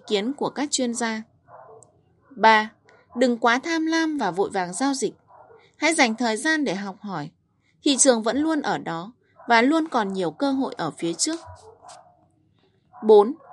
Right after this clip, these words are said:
phát triển hệ thống phân tích thị trường, nghĩa là nếu A xảy ra thì B chắc chắn sẽ xuất hiện. Thị trường luôn có nhiều khía cạnh,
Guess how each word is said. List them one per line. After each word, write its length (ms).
phát 180
triển 200
hệ 200
thống 260
phân 200
tích 220
thị 180
trường, 320
nghĩa 180
là 280
nếu 240
A 220
xảy 260
ra 300
thì 120
B 100
chắc 240
chắn 260
sẽ 200
xuất 220
hiện. 200
Thị 180
trường 280
luôn 200
có 120
nhiều 260
khía 220
cạnh, 240